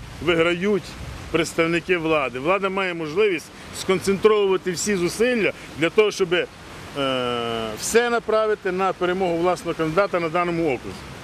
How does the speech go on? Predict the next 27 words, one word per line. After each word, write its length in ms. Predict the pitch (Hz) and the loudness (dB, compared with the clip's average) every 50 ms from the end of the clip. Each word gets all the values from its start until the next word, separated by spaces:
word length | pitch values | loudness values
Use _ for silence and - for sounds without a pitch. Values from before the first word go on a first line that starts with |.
| - - - - - - - - - - - - - - - - - - - | -14 -14 -14 -14 -14 -14 -14 -14 -14 -14 -14 -12 -14 -14 -14 -14 -12 -6 -2
Тому, 380 | 165 202 254 294 277 254 - - - - - - - - - - 208 | 0 2 2 2 2 0 -2 -4 -8 -14 -14 -12 -12 -12 -10 -4 0
але 200 | 170 180 190 180 | 2 2 2 2
справа 320 | - 240 240 247 240 233 | 2 2 2 2 2 0
в 40 | 226 | 0
тому, 260 | 226 240 240 226 208 | 0 0 0 0 0
що 580 | - - - - - 208 208 202 196 190 185 - - - - | -2 -2 -4 -2 2 2 2 4 2 0 0 -2 -6 -8 -6
і 60 | - 180 | -4 0
там 220 | - 269 262 220 | 2 2 2 4
працювала 520 | 233 226 - - 226 233 226 220 208 208 190 165 | 2 0 2 2 2 4 4 4 2 0 -2 -4
насправді 500 | 185 180 175 - 220 214 208 196 185 165 | -6 -4 -2 0 0 2 0 0 -2 -4
сильна 540 | - - - 220 233 226 220 214 214 214 214 - - - - | -2 2 2 2 4 4 2 2 0 0 -4 -8 -12 -6 -2
команда 440 | 185 185 196 208 208 202 190 196 196 | 0 2 4 4 2 2 0 0 0
регіоналів, 560 | 196 185 190 214 220 214 170 135 113 107 92 - - - - - - - - 135 | 0 0 0 0 0 0 -2 -2 -4 -6 -10 -14 -18 -20 -20 -18 -18 -10 -8 -4
які 160 | 131 - 190 | 0 0 2
працювали 460 | - 196 190 - 196 202 202 196 190 | 2 2 0 2 2 2 4 2 2
проти 260 | - 185 180 147 185 | 0 -2 -2 -2 0
мене. 280 | 185 175 147 131 117 104 - - - - - - - - - - - - - - - - - - - - - - - | 0 0 0 -2 -4 -6 -10 -14 -18 -16 -16 -16 -16 -14 -14 -14 -16 -16 -16 -16 -16 -16 -16 -16 -16 -16 -16 -6 0
Але 300 | - 160 160 165 170 170 | 2 2 4 4 2 2
там 260 | 160 - 240 254 240 | 2 2 2 4 4
важливо 400 | 226 208 165 165 226 240 233 226 | 2 0 2 2 2 2 2 2
було 260 | 202 214 226 220 208 | 2 2 2 2 2
те, 240 | 208 - 233 226 208 | 0 0 0 0 0
що 320 | - - - - - 196 185 | -2 -4 -4 -2 0 0 2
я 220 | 175 202 214 208 | 2 2 0 0
працював 520 | - 196 190 - - 196 202 208 202 196 | 0 -4 -6 -4 0 2 2 2 2 2
не 80 | 190 190 | 0 -2
тільки 500 | 156 - 254 285 269 202 - 208 147 | -2 0 0 0 0 0 0 0 0